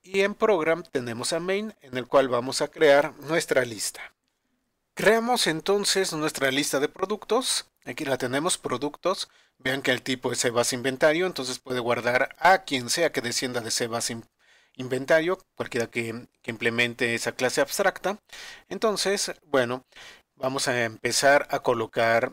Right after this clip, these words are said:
nuestros diferentes productos. Entonces, adicionamos un inventario alimento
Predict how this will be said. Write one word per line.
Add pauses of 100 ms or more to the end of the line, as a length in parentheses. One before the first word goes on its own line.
(140)
nuestros
diferentes
productos. (320)
Entonces,
adicionamos
un
inventario
alimento